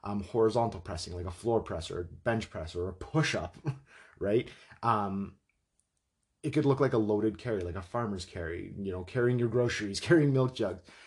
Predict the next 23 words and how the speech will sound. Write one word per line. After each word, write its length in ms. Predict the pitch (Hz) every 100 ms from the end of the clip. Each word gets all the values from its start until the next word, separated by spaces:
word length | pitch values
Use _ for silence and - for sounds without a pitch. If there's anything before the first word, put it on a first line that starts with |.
| - _ - - -
whatever 520 | 120 120 127 139 156
that 180 | 143 113
looks 160 | 104
like. 140 | 92 87
Those 180 | 135 165
are 80 |
the 80 | 156
fundamental 800 | - - 113 110 107 95 95 98
movements, 560 | 92 87 85 82 73 -
and 160 | 117
we 80 | 131
need 160 | 165 190
to 100 | 175
be 80 |
training 460 | 165 - 120 104 90
them 140 | 82 87
because 340 | 101 127 104
those 200 | 123 160
are 60 | 175
movements 420 | 131 120 127 123
that 180 | 98 92
we 140 | 110
do 360 | 110 90 90